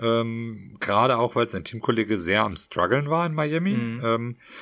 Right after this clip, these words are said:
Speaker 1: hat er auch vorher gesagt, ihm liegt die Strecke nicht, <laughs> er mag sie nicht, ähm, aber trotzdem, ähm, das ist dann umso wichtiger für, für Kimi, weil,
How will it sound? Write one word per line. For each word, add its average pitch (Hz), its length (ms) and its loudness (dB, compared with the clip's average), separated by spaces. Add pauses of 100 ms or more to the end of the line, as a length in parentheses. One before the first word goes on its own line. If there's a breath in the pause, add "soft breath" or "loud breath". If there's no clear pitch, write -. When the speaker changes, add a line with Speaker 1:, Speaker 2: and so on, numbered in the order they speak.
(120 loud breath)
Speaker 1:
hat 101 160 6
er 107 40 8
auch 95 80 6
vorher 85 300 6
gesagt, 104 420 6
ihm 82 120 -4
liegt 110 180 0
die 107 60 0
Strecke 107 320 2
nicht, 104 260 0
<laughs> - 0 -
er 98 80 6
mag 98 300 4
sie 120 160 0
nicht, 123 360 0 (360 loud breath)
ähm, 98 480 4 (480)
aber 107 160 8
trotzdem, 156 580 4
ähm, 117 560 2 (100)
das 110 280 0
ist - 240 -2
dann 101 460 0
umso 127 320 4
wichtiger 123 680 4
für, 92 400 4
für 90 180 0
Kimi, 123 420 0
weil, 92 440 4